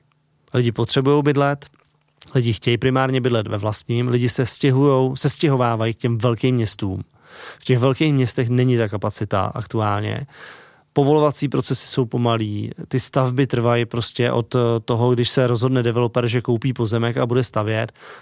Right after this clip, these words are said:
tak velmi často to může být klidně pět, sedm let, než prostě má jako rozprodáno. A jsou projekty, kde to trvá díl, jsou projekty, kde to je rychlejší, jo. Ale řekl bych, že klidně okolo těch pěti let. Takže to, že by se teďka něco jako změnilo, tak nám pravděpodobně neotočí ten trend.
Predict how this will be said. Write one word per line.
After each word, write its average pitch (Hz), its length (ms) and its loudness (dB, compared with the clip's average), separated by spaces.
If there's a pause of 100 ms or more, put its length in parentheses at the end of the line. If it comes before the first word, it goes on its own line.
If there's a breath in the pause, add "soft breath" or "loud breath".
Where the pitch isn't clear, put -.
tak 113 140 -2
velmi 113 240 0
často 117 360 -4 (360)
to - 120 -6
může 117 180 0
být 113 140 0
klidně 117 300 -2
pět, 110 320 -2
sedm 117 260 -2
let, 107 320 -2 (140)
než 110 160 -4
prostě - 340 -4
má 107 300 0
jako 117 180 -4
rozprodáno. 107 720 -4 (560)
A 127 260 0
jsou 131 220 -2
projekty, 117 320 -2
kde 113 120 0
to 110 120 -6
trvá 104 260 -2
díl, 117 240 0
jsou - 180 -6
projekty, 113 300 -4
kde 101 120 -6
to 110 100 -4
je 107 60 0
rychlejší, - 440 -8
jo. - 80 -10 (140)
Ale 113 260 0 (800 loud breath)
řekl 123 140 2
bych, 110 120 2
že 110 80 -2
klidně 117 240 0
okolo 110 240 0
těch 117 140 -2
pěti 117 260 0
let. 107 240 -4 (300 loud breath)
Takže 113 360 0 (640 soft breath)
to, 123 140 2
že 127 120 4
by 127 120 2
se - 140 0
teďka 131 300 0
něco 131 260 2
jako 139 180 0
změnilo, 117 500 2
tak 104 140 -4
nám 113 180 0
pravděpodobně 110 540 0
neotočí 110 540 0
ten 104 180 -2
trend. 101 380 -6